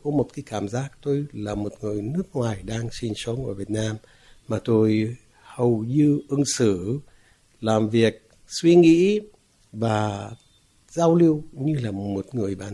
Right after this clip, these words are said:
xứ, như là một người Hà Nội. Điều đó tạo trong tôi một cái niềm tự hào rất là lớn. Cho nên tôi nghĩ rằng là những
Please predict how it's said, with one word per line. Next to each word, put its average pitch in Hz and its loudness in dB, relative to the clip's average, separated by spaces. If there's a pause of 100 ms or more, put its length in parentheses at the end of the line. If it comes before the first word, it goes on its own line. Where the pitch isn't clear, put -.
(140)
xứ, 117 -4 (220)
như 185 -4
là 131 -2
một 98 -8
người 101 -6
Hà 101 -10
Nội. 104 -8 (600)
Điều 147 2
đó 131 0
tạo 147 -6
trong 131 -10
tôi 135 -2
một 110 -4
cái 131 -8
niềm 123 -2
tự 110 -10
hào 110 -10
rất 175 -6
là 131 -4
lớn. 117 -6 (160)
Cho 160 -8
nên 151 6 (180)
tôi 147 0
nghĩ 143 0
rằng 143 2
là 123 2
những 175 2